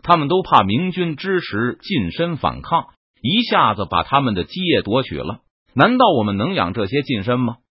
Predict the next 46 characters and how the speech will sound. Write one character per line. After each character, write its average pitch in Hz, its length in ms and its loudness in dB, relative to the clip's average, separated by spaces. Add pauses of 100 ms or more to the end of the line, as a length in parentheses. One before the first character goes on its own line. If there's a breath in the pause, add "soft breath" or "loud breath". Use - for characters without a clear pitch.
(200)
用 202 220 4
四 190 260 0
川 208 240 2
铜 196 260 -2
秀 170 300 0
才 98 100 -2
的 113 100 -2
税 151 200 -2 (100)
金 160 200 -4 (120 soft breath)
来 131 160 4
保 90 220 2
护 101 160 -2
他 135 120 2
们 101 140 -4
不 123 140 -2
纳 104 140 -4
税？ 190 180 -8 (340)
别 208 200 4
看 180 200 4
巩 104 220 0
玉 170 160 0
才 117 220 0
到 104 120 2
四 113 280 -4
川 131 200 0
没 110 120 0 (140)
多 170 240 0
久， 67 260 -8 (360)
却 190 200 6
很 117 340 4
善 147 200 2
于 131 180 2
用 139 180 2
邓 143 180 2
明 113 160 -2
的 120 120 -2
规 160 240 2
矩 110 100 -4
和 127 180 -2
大 143 280 4
道 143 200 4
理 90 140 0
来 107 140 2
反 76 260 -2
对 123 180 -2
他， 95 240 -4